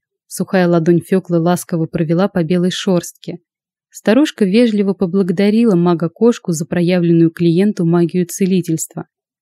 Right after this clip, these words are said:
Дашка довольно затарахтела на всю комнату. Глаза ее смежились. С кухни донесся звон высыпаемых в урну осколков чашки.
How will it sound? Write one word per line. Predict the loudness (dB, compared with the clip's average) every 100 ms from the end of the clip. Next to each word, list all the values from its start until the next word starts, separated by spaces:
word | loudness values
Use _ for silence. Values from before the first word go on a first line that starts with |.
| _ -6
Дашка | 0 0 0 -2
довольно | -2 0 0 0
затарахтела | 0 -4 -4 -6 -6 -4 0
на | 0
всю | 0 -4
комнату. | -6 -2 0 0 -4 -12 -18 _ _ -6
Глаза | -2 0 0
ее | 0 0 -2
смежились. | -2 0 0 0 -6 -14 -20 _ _ _ _ _
С | -2
кухни | -2 0 0
донесся | 2 0 0 -4 -6
звон | -4 0 2 0
высыпаемых | -2 -6 -2 0 0 -2
в | -2 -2
урну | 0 0
осколков | -2 -4 -6 -4 -6
чашки. | -6 -4 -4 -6 -12